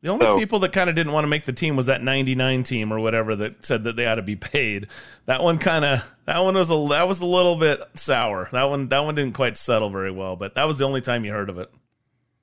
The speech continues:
Speaker 2: I couldn't agree with that more, though. I think, I think, um, there's so much, there's a large amount of revenue generated by the Ryder Cup, and I think it's like there's a large, large amount of revenue generated by the World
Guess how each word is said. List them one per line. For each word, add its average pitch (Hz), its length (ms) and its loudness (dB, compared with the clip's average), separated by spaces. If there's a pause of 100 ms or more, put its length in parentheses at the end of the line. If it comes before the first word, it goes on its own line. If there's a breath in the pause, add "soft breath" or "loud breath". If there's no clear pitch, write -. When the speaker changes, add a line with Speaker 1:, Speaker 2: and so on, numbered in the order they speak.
(400)
Speaker 2:
I 190 340 4 (300)
couldn't 170 340 0
agree 135 360 4
with 127 220 4
that 117 260 4
more, 113 300 4
though. 92 240 2 (300)
I 135 140 4
think, 131 180 2 (160)
I 127 220 2
think, 127 240 -2
um, 107 360 2 (1500)
there's 135 180 2 (100)
so 151 140 4
much, 139 320 2 (120)
there's 135 200 4
a 127 60 6
large 127 320 6
amount 120 240 4
of 104 40 4
revenue 123 400 2
generated 98 500 2
by 95 120 4
the 92 80 2
Ryder 90 260 2 (100)
Cup, 104 200 2 (300)
and 92 440 2 (280)
I 110 140 2
think 110 240 -6
it's 104 200 -2
like 101 220 2 (180)
there's 98 220 0
a 95 40 2
large, 95 220 2 (140)
large 98 260 0
amount 101 220 2
of 98 60 4
revenue 104 360 2
generated 110 580 2
by 123 160 4
the 135 80 0
World 190 260 4